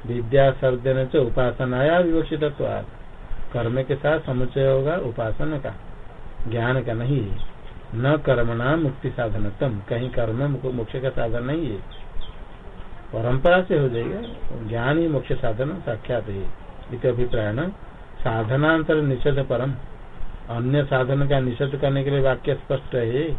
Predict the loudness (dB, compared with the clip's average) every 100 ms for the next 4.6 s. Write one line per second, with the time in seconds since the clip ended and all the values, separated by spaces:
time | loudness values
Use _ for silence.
0 | -2 -4 -6 -12 -12 -6 -2 4 6 6
1 | 4 2 0 0 4 6 4 2 2 2
2 | 2 0 2 2 2 -2 -2 0 2 2
3 | 0 -2 -4 -2 -2 0 0 2 2 4
4 | 2 0 -2 -2 -2 -4